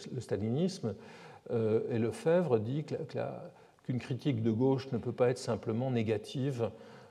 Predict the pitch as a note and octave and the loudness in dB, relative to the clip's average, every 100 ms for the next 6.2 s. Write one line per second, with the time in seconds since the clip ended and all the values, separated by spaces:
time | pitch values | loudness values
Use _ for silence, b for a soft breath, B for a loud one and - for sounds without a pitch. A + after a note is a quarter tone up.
0 | - A#2 G#2+ G#2 A#2 A2+ - B2 A#2+ A#2 | -6 -4 -2 -2 -4 -4 -6 -6 -8 -10
1 | - G#2+ A#2+ A2 - D3+ D3 B2 F2+ B | -8 -2 0 0 -2 -4 -2 -4 -8 B
2 | B - A2 A2 G#2 - F3+ E3+ G#2+ G#2+ | B -2 0 0 -2 -2 -4 0 2 2
3 | G#2+ A#2 - - E3 D#3+ B2 A2+ G#2 G#2 | 2 -2 -2 0 0 0 0 2 0 0
4 | C3 A2+ G#2+ D#3 B2+ A2+ A2 - G2+ - | 0 0 -2 -2 -2 -2 -4 -4 -8 -8
5 | G2+ - - - G#2 - C#3 A#2+ - - | -8 -8 -8 -6 -6 0 2 2 0 -4
6 | A#2+ | -4